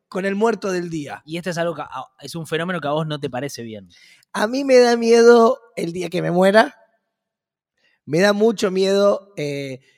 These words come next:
Speaker 1: gente diciendo: "Acá estoy con Ca-, con Quintín, a-, acá había hecho una función de teatro. Qué buena fue esta función de teatro. El Leti, acá estoy co-, yo con Quintín, acá murió".
Speaker 2: ¿Y
Speaker 1: Acá
Speaker 2: yo qué, y yo qué tendrá que subir ese día?
Speaker 1: Eh, no,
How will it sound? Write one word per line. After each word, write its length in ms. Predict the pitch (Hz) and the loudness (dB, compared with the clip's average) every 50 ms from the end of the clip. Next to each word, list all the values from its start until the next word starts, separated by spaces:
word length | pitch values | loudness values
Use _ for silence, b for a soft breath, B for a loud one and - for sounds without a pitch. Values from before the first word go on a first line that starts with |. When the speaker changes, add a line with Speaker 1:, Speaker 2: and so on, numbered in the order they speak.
| _ _ | _ _
Speaker 1:
gente 360 | - - 180 185 185 170 180 | -8 -4 -4 -4 -4 -4 -4
diciendo: 440 | 175 175 165 147 - 185 175 185 185 - | -2 -2 -2 -2 -4 -4 -4 -4 -6 -8
"Acá 200 | 180 165 185 180 | -8 -6 -8 -8
estoy 200 | - 202 190 175 | -6 -6 -8 -6
con 200 | - 165 160 156 | -6 -10 -10 -10
Ca-, 120 | - 156 160 160 156 _ | -10 -10 -10 -10 -12 _
con 220 | - 139 147 147 | -12 -10 -10 -10
Quintín, 580 | 147 151 151 147 147 156 202 214 220 226 277 - _ _ _ | -12 -12 -14 -12 -6 -6 -4 -4 -4 -8 -12 -16 _ _ _
a-, 240 | - 143 143 143 135 _ | -10 -10 -10 -10 -10 _
acá 260 | 143 147 151 - 170 | -8 -8 -6 -4 -2
había 260 | 180 180 175 170 165 165 | -2 0 0 0 0 -2
hecho 160 | 160 - 165 | -4 -6 -10
una 120 | 147 143 | -10 -10
función 320 | - - 135 131 151 156 156 | -12 -12 -10 -8 -8 -6 -6
de 80 | 151 | -6
teatro. 360 | - 180 185 175 - 190 180 b b b b b b _ | -4 -4 -4 -2 -4 -6 -6 b b b b b b _
Qué 300 | - 220 233 240 226 - - | 6 8 8 8 6 0 -4
buena 340 | 175 180 208 214 208 196 180 | 0 2 2 4 4 2 2
fue 140 | - 190 190 | 2 -2 -4
esta 140 | 156 185 | -2 -4
función 240 | 156 156 160 170 170 | -6 -4 -4 -4 -4
de 40 | 170 | -4
teatro. 160 | 180 196 - - | -4 -8 -4 -2
El 180 | 196 190 175 | 0 0 0
Leti, 420 | 165 156 139 127 _ 143 139 135 _ _ _ | 0 -2 -6 -8 _ -14 -14 -14 _ _ _
acá 240 | - 156 - 196 | -14 -6 -4 -4
estoy 220 | 190 - - 202 185 | -2 0 0 0 0
co-, 160 | 175 - 170 | -2 -6 -8
yo 200 | 160 147 185 180 175 | -4 -4 -4 -6 -4
con 180 | 175 165 156 | -8 -10 -10
Quintín, 460 | - - 143 135 131 190 214 226 220 - _ _ _ _ _ | -10 -16 -18 -8 -4 -4 -4 -4 -6 -10 _ _ _ _ _
acá 220 | - 147 - 180 175 | -12 -6 -4 -2 0
murió". 420 | 170 160 160 156 147 127 104 - _ _ _ _ _ _ _ _ | 0 0 0 0 -2 -4 -6 -12 _ _ _ _ _ _ _ _
Speaker 2:
¿Y 60 | - 139 | -12 -10
Speaker 1:
Acá 80 | 131 - 175 | -4 -2 -2
Speaker 2:
yo 40 | 170 | -2
qué, 120 | 175 190 - | -2 -4 -6
y 100 | 156 151 | -6 -8
yo 160 | - - 175 | -6 -8 -8
qué 120 | 165 160 147 | -8 -8 -8
tendrá 280 | 127 147 147 147 147 135 | -8 -8 -8 -6 -8 -8
que 60 | 127 | -8
subir 260 | - 143 135 123 117 | -10 -14 -14 -14 -16
ese 140 | 110 101 117 | -16 -16 -16
día? 260 | 113 110 107 107 98 _ _ _ _ _ _ _ _ _ | -16 -16 -16 -18 -20 _ _ _ _ _ _ _ _ _
Speaker 1:
Eh, 840 | 180 180 185 180 175 175 175 175 170 170 170 170 170 170 165 165 160 160 160 175 | 0 0 0 0 0 0 -2 -2 -2 -2 -2 -2 -2 -2 -4 -4 -6 -10 -12 -6
no, 340 | 208 247 277 285 262 220 | -2 2 2 2 2 0